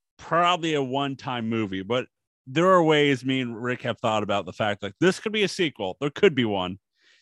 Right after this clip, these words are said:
And, you know, the, I can tell you this, like, the box office revenue isn't as strong as you, like, you hope it would be, but it's still, like, the ratings tell a difference.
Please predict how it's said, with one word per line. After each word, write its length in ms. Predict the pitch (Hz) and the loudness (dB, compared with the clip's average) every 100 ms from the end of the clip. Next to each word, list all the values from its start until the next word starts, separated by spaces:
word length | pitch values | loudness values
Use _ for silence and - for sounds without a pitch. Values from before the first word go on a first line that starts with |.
| _ - | _ -6
And, 520 | 120 120 117 117 113 101 _ _ _ _ _ _ _ _ - | 0 2 2 0 -2 -6 _ _ _ _ _ _ _ _ -2
you 140 | 123 | 0
know, 260 | 123 120 117 | 2 -2 -2
the, 300 | 131 139 127 - | -2 -2 -2 -2
I 160 | 131 135 | -2 -2
can 140 | 147 | -2
tell 160 | 160 147 | -2 0
you 80 | |
this, 200 | 143 139 | 0 0
like, 140 | 147 - | -2 -6
the 60 | 120 | -4
box 380 | 123 135 139 | -2 -2 -4
office 600 | 156 143 - 151 - - _ - | -4 -6 -6 -12 -12 -20 _ -6
revenue 540 | 110 135 139 139 139 139 | 0 2 4 4 6 6
isn't 280 | 139 131 | 6 2
as 140 | 120 117 | 0 -4
strong 480 | - 117 120 127 113 | -4 -2 -2 -2 -6
as 100 | 110 | -6
you, 240 | 110 101 | -8 -4
like, 200 | 107 98 - | -6 -6 -2
you 240 | 113 101 | -2 0
hope 300 | - 113 113 | 0 0 4
it 60 | 131 | 6
would 180 | 131 | 4
be, 180 | 123 139 | 4 2
but 220 | 120 113 | 2 2
it's 200 | 113 - | 2 -2
still, 340 | - 135 127 120 | -6 0 0 0
like, 360 | 107 104 110 - _ _ _ _ _ _ _ _ _ _ _ _ 120 | -2 -4 -8 -18 _ _ _ _ _ _ _ _ _ _ _ _ 0
the 120 | 131 | 2
ratings 720 | 123 127 123 117 107 - - - | 2 2 2 -2 -2 -6 -10 -2
tell 220 | 120 107 | 0 2
a 40 | |
difference. 520 | 101 90 82 87 - | 0 -4 -6 -12 -14